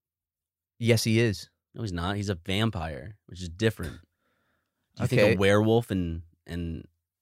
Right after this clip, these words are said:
Speaker 2: and Jackson Tucker over there are the same type of thing?
Speaker 1: Yeah, they look like it.
Speaker 2: <laughs>
Speaker 1: How, how, how does, like, uh, I, I wish the blood wouldn't rush to my head because sleeping upside down, how could my posture be bad? It's just stretching me, and I'd probably get a foot taller too,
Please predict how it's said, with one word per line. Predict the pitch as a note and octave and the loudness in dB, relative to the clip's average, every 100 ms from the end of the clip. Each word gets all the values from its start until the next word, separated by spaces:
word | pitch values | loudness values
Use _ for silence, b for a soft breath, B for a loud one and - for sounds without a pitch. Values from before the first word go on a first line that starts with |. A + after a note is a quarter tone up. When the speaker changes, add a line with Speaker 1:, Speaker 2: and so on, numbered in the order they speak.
| _ | _
Speaker 2:
and | F2 E2+ | -12 -10
Jackson | E2+ G2 G#2+ - G#2 | -4 -2 -2 -2 -4
Tucker | G2+ F#2+ G#2 | -2 0 0
over | G2+ | 2
there | G#2 G#2+ | 2 2
are | G#2 | 2
the | |
same | F2+ G2+ G2 | 0 -2 0
type | G2+ G2 | 0 0
of | F#2+ | -2
thing? | - G#2+ A#2 A#2+ _ | -2 -2 -2 -6 _
Speaker 1:
Yeah, | G2 G#2 F#3 F#3 G3+ | -2 2 2 2 -2
they | B2 C3 | -2 2
look | D#3+ F#3+ | 4 6
like | A3 F3 | 6 6
it. | G3+ D3 F#3+ D3+ - | 4 4 4 2 -4
Speaker 2:
<laughs> | _ _ _ _ _ B B B B B B | _ _ _ _ _ B B B B B B
Speaker 1:
How, | E3+ E3 | -2 0
how, | F#3+ G3+ | 2 2
how | F#3+ G3+ | 0 0
does, | G#3+ | 0
like, | F3+ B2+ A2+ | -2 0 0
uh, | G2+ - - - _ _ _ _ _ - | 0 -2 -8 -16 _ _ _ _ _ -6
I, | A2 C3+ | -2 2
I | D#3+ | 4
wish | G3+ | 2
the | - | 0
blood | C#3+ D3 B2+ | 2 2 4
wouldn't | B2 D3+ | 0 0
rush | D3+ - | -2 -4
to | E3 | -4
my | E3+ | -4
head | E3+ E3+ - | -4 -6 -10
because | B2+ B2+ | -6 -6
sleeping | - C3 D#3+ | -4 -2 -2
upside | D3 C3 | 0 0
down, | A#2 C3+ A2+ | 0 0 0
how | B2 | -2
could | D3 | -2
my | D#3 | -2
posture | C3+ B2 B2+ G#2+ | -2 -2 -4 -6
be | G2 | -6
bad? | - - - - | -6 -8 -10 -10
It's | A#2 - | -10 -6
just | B2+ - | -6 -6
stretching | - C3+ A#2+ - B2+ | -4 0 0 -2 -6
me, | C3+ | 2
and | D3+ | 4
I'd | F3 F3+ | 4 4
probably | G3 | 2
get | F#3 F3+ | 2 2
a | D#3+ | 0
foot | - D#3 | 0 0
taller | - E3+ F#3 | 2 0 0
too, | G2 E3+ | -6 -8